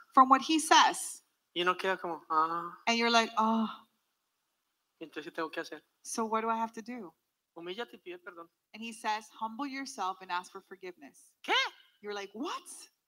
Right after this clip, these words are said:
Speaker 2: O sigue en tu punto y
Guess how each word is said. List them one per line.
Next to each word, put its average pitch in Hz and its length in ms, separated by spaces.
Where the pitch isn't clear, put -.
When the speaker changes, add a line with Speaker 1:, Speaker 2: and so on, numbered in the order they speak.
Speaker 2:
O 170 40
sigue 190 240
en 262 80
tu 247 120
punto 202 340
y 214 280